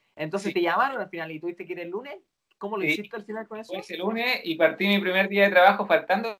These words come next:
Speaker 2: el trabajo. <laughs>
Speaker 1: Pero al menos lo justificaste, imagino, les dijiste como, "No puedo ir por esto, ah, voy a ser famoso". ¿O no?
Speaker 2: <laughs> Claro, yo llamé a,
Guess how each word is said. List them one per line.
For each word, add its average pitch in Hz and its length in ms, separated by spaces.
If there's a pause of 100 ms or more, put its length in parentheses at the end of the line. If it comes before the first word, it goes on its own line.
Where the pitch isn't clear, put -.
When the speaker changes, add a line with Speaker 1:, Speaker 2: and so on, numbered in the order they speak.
Speaker 2:
el 208 80
trabajo. 208 500 (480)
<laughs> - 1900
Speaker 1:
Pero 226 220
al 180 120
menos 233 160
lo 208 100
justificaste, 208 640
imagino, 147 300
les 156 140
dijiste 190 420
como, 180 500 (380)
"No 175 160
puedo 196 160
ir 202 60
por 180 120
esto, 208 540
ah, 202 260
voy 180 120
a 180 80
ser 190 160
famoso". 170 520 (600)
¿O 202 80
no? 202 60
Speaker 2:
<laughs> 220 40
Claro, 226 360 (300)
yo 196 100
llamé 190 300
a, 208 60